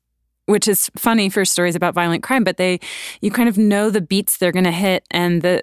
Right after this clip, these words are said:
the shape that the story is gonna take and the emotional journey it's gonna take you on. And, um, and it is ultimately reassuring. I mean, that's why they're so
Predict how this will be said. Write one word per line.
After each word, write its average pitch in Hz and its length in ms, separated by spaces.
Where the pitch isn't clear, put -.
the 175 100
shape 190 380
that - 140
the 185 80
story 180 280
is 180 80
gonna 180 220
take - 240
and 175 120
the - 160
emotional 185 540
journey 180 320
it's 175 140
gonna 175 200
take 196 300
you 170 140
on. 160 280
And, 185 600
um, 175 260
and 190 140
it 220 100
is 302 200
ultimately 175 760
reassuring. 170 800
I 160 40
mean, 165 140
that's 165 200
why 170 100
they're 175 140
so 170 240